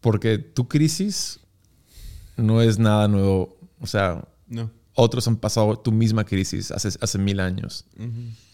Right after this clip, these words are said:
Speaker 1: Y lo han superado.
Speaker 2: Yeah.
Speaker 1: Incluso son más elocuentes de lo que tú podrías ser. <laughs>
Speaker 2: Ujú.
Speaker 1: Um, entonces aprende, no, no hay, no hay ideas nuevas.
Speaker 2: Ujú.
Speaker 1: Y si uno de-, deconstruye su fe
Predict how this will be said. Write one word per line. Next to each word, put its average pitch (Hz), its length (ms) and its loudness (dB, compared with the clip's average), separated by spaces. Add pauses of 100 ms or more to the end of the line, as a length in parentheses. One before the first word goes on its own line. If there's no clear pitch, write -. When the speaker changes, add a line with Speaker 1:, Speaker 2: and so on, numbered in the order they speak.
(300)
Speaker 1:
Y 104 520 0
lo 98 140 2
han 104 100 2
superado. 90 640 -2 (560)
Speaker 2:
Yeah. 110 160 -6
Speaker 1:
Incluso 120 360 0
son 107 220 0
más 107 220 0
elocuentes 104 560 -2
de 101 80 -2
lo 98 80 -4
que - 80 -6
tú - 120 -6
podrías 90 380 -4
ser. - 180 -6 (460)
<laughs> - 340 -20
Speaker 2:
Ujú. 113 320 -10 (540)
Speaker 1:
Um, 90 260 -2
entonces 98 540 -2
aprende, 90 600 -2
no, 87 160 -6
no - 240 -4
hay, 107 120 2
no 107 120 -2
hay 104 80 6
ideas 101 320 2
nuevas. 87 500 -2 (240)
Speaker 2:
Ujú. 117 220 -8 (640)
Speaker 1:
Y 117 180 2
si 107 500 2 (100)
uno 117 220 4
de-, 110 260 2
deconstruye 107 760 2
su 104 180 -2
fe 98 500 0